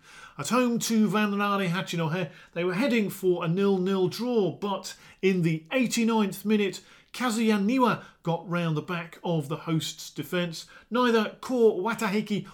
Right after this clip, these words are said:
or Kazuaki Saso could cut out his cross, leaving Daisuke Inazumi to head in at the far post. Final score, Sagamihara nil, Hachinohe one. The response from Toda's players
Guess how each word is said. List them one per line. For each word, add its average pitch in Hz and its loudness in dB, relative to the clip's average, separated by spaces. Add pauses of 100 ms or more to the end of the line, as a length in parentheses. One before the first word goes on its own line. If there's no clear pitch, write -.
(100)
or 269 4
Kazuaki 175 -2
Saso 156 -4 (160)
could 139 -8
cut 160 -8
out 156 -4
his 135 -12
cross, - -6 (260)
leaving 175 2
Daisuke 208 0
Inazumi 214 2 (160)
to 170 -8
head 156 -2
in 160 0
at 147 -8
the 147 -10
far 147 -4
post. 160 -2 (380)
Final 269 2
score, 247 4
Sagamihara 190 0
nil, 220 6
Hachinohe 147 -4
one. 170 -4 (320)
The 175 0
response 269 -2
from 208 -2
Toda's 208 -2
players 202 -2